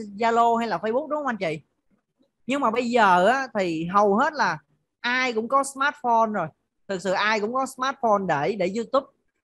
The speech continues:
để Facebook rồi. Đó. Thì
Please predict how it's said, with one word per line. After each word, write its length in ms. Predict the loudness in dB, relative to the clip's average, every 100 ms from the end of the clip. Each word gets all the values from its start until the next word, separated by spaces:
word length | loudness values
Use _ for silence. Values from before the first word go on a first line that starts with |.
| 0
để 240 | 2 4
Facebook 380 | 4 4 4 2
rồi. 120 | -4 -6 _ _ _ _
Đó. 320 | -2 0 -2 _ _ _ _ _
Thì 380 | 2 4 2 -2